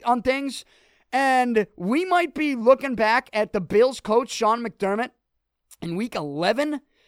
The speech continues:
benching Tyrod Taylor for Nathan Peterman, and Peterman throws five interceptions in the first half against the Chargers,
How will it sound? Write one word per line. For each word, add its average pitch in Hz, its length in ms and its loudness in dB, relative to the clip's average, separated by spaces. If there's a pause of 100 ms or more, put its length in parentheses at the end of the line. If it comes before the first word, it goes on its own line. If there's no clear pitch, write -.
(120)
benching 233 460 0
Tyrod 233 500 2
Taylor 220 320 0
for 202 120 -8
Nathan 208 320 -4
Peterman, 220 400 -4
and 151 100 -6
Peterman 220 320 -4
throws 175 220 -2
five 196 260 0
interceptions 196 520 -6
in 175 60 -8
the 151 60 -8
first 196 300 -6
half 185 200 -2
against 180 260 -8
the 151 80 -12
Chargers, 180 460 -2